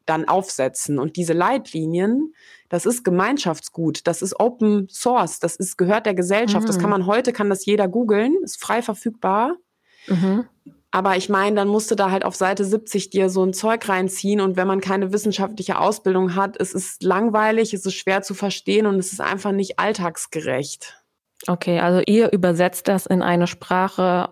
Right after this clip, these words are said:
Speaker 2: ähm, die jeder versteht und wo das auch besser zu, äh, konsumieren ist, sag ich mal.
Speaker 1: Ja,
Speaker 2: Das wäre nicht das
Speaker 1: unbedingt.
Speaker 2: passende
Speaker 1: Also
Speaker 2: Wort,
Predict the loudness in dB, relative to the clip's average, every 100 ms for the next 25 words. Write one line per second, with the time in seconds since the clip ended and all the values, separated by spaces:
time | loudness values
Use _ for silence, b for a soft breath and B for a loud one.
0 | -2 0 2 0 2 4 2 2 -2 0
1 | 2 2 0 0 2 2 0 2 2 0
2 | -2 0 0 0 _ -2 0 -2 -2 -4
3 | -2 -2 -4 B B B B B B B
4 | B B B _ -6 -2 -2 0 0 2
5 | 4 6 4 2 0 -2 0 0 2 4
6 | 4 4 4 4 4 4 4 4 4